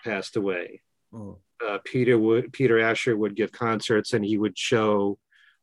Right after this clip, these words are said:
Speaker 1: uh, T V performances of Peter and Gordon, and then you would hear Gordon sing his part to go with Peter, the things that you can do now
Speaker 2: Hmm.
Speaker 1: with technology,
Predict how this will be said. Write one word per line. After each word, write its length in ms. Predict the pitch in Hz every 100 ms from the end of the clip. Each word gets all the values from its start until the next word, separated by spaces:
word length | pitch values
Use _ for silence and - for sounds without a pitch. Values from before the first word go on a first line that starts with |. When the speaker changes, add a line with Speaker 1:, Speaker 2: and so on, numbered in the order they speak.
| _
Speaker 1:
uh, 280 | 104 98 95
T 220 | - 123
V 100 | 117
performances 920 | 113 110 - 98 95 92 - 110 - - _ _ _ _ _
of 260 | 107 98 -
Peter 280 | 117 104 98
and 100 | 95
Gordon, 440 | 107 104 101 98
and 260 | 95 95 95
then 320 | 107 101 101
you 180 | 98 101
would 120 | 101
hear 380 | - 107 104 98
Gordon 420 | 113 107 98 101
sing 300 | - 104 101
his 280 | 98 110 -
part 320 | - 107 107 _
to 80 | 113
go 200 | 107 101
with 200 | 98 101
Peter, 440 | - 110 101 92 - _ - - - _
the 100 | 120
things 300 | - 143 139
that 160 | 131 -
you 120 | 123
can 180 | 127 107
do 220 | 117 107
now 600 | 104 110 110 98 92 95 _ _ _ _ _ -
Speaker 2:
Hmm. 140 | 98 87 _ _ _ 120
Speaker 1:
with 240 | 117 -
technology, 920 | - 107 117 117 131 104 95 87 104